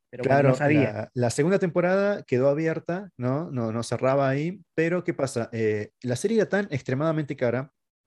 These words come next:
Speaker 2: no se canceló por bajo rating, sino que se canceló porque era tan, pero tan cara de producir,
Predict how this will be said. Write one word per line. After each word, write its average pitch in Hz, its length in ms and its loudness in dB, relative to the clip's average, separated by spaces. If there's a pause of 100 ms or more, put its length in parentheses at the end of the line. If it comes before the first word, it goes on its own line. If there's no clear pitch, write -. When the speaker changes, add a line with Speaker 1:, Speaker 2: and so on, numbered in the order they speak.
(540)
Speaker 2:
no 156 120 -2
se 226 100 -2
canceló 214 340 4
por 147 120 4
bajo 123 200 0
rating, 110 320 -2
sino 143 200 -10
que 208 80 -4
se 170 120 -4
canceló 139 300 -4
porque 139 260 -4
era 120 180 2
tan, 170 280 -2
pero 135 180 0
tan 151 180 -4
cara 151 200 -2
de 143 80 -2
producir, 131 560 -4